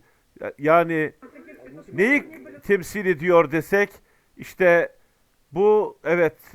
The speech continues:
çok konuşan demek anlamında sanki bir iğneleme var.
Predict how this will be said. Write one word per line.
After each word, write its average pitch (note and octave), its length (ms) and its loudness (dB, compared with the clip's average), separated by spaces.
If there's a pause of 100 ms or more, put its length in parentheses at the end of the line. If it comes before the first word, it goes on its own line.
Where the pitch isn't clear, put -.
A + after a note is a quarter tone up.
(220)
çok G#3+ 260 -2
konuşan F#3 720 0
demek D3+ 440 -2
anlamında D3 840 -2
sanki F3+ 500 -6
bir F3 60 -14
iğneleme E3+ 580 0
var. C3 200 2